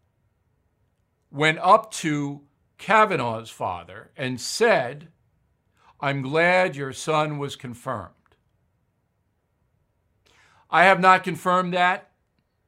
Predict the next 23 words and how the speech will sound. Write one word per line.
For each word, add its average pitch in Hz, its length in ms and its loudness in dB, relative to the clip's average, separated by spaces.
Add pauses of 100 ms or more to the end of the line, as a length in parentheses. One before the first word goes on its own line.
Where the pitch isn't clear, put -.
(1040)
Others 170 340 2
have 156 140 -8
tried, 165 560 2
and, 143 200 -4
and 135 240 -8
the 131 80 -8
two 156 360 -6
men 151 240 -2
are 143 160 2
not 143 420 -2 (240)
saying 156 340 0
anything. 160 460 -4 (300)
This 131 200 -8
is 117 140 -12
Molly 160 400 4
Hemingway's 147 640 -4
reporting. 135 480 -8 (3000)
She 175 200 -6
says 196 440 2
she 175 260 -4
got 160 300 4
it 151 100 -4
from 151 680 -4